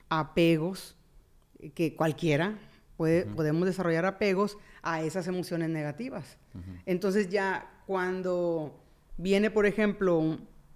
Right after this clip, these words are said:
Speaker 1: una etapa en la pareja en la que ya se ponen de acuerdo y pueden vivir de otra manera, cualquiera de los dos puede decir, "Es que así yo no estoy a gusto".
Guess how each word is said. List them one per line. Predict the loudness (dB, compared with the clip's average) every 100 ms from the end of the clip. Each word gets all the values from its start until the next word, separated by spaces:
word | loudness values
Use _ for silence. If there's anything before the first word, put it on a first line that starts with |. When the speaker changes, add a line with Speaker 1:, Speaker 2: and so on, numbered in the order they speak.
| -12 -2
Speaker 1:
una | 0
etapa | 2 2 2 2
en |
la | 2 0
pareja | 0 0 0
en |
la | -4
que | -4
ya | -4
se | -4
ponen | -4 -2 -2
de |
acuerdo | -4 0 2 2 0
y | -2
pueden | -2 0
vivir | 0 0 -2
de |
otra | -2 -2
manera, | -2 0 0 -2 -6 -20 -20 -20 -20 -20 -20 -20 -14 -2
cualquiera | 0 0 0 4
de | 4
los | 4 4
dos | 0
puede | 0 2 2
decir, | 0 0 0 0 -4 -4
"Es | -4 -2
que | 0 2
así | 2 0 0
yo | 2
no | 0
estoy | -2 -4
a | -2
gusto". | -4 -4 -8